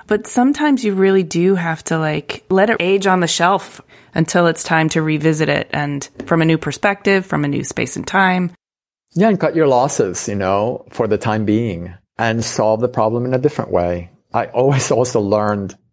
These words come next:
Speaker 2: to have a backup plan. This comes from the P R world. You know, you always have a backup plan. When you're producing, you know, three million dollar events and fashion shows and stuff, you take big risks,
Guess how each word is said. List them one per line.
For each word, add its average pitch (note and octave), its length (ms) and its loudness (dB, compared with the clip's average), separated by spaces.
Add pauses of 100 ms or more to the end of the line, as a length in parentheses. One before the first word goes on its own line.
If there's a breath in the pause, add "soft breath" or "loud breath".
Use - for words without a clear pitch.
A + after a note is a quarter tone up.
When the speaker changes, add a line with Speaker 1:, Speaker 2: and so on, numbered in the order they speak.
(120)
Speaker 2:
to C3 100 2
have A#2 160 0
a A2 60 0
backup G#2+ 440 -2
plan. - 460 -6 (680)
This A#2 260 0
comes A#2+ 260 -2
from G#2 160 0
the F#2+ 80 2
P G2+ 180 0
R F#2+ 220 2
world. E2 500 -2 (600)
You G2+ 80 -4
know, G2 100 0
you G2+ 240 2
always A#2+ 480 4
have G#2+ 300 -2
a F2 60 2
backup F#2+ 380 -2
plan. - 380 -10 (320)
When G2+ 200 -4
you're G2 80 0
producing, A2 600 0 (180)
you F#2+ 80 -6
know, F#2+ 100 -4
three A#2 180 -2
million A2 280 2
dollar F#2+ 260 4
events G#2 460 0
and F2+ 120 -6
fashion F#2+ 260 -2
shows F2 240 -4
and F2 100 -8
stuff, F2 340 -2 (640 loud breath)
you A2+ 240 0
take D#3+ 240 0 (160)
big A2 200 0
risks, G2+ 560 0